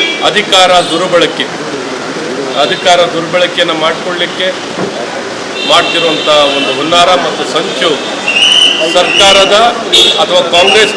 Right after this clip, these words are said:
ಪಕ್ಷದ ತಪ್ಪುಗಳನ್ನು ಬಯಲಿಗೆಳಿಬಾರ್ದು, ಭಯದ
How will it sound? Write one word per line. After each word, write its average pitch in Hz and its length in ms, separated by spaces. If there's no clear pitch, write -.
ಪಕ್ಷದ 185 400
ತಪ್ಪುಗಳನ್ನು 208 720
ಬಯಲಿಗೆಳಿಬಾರ್ದು, 185 920
ಭಯದ 226 300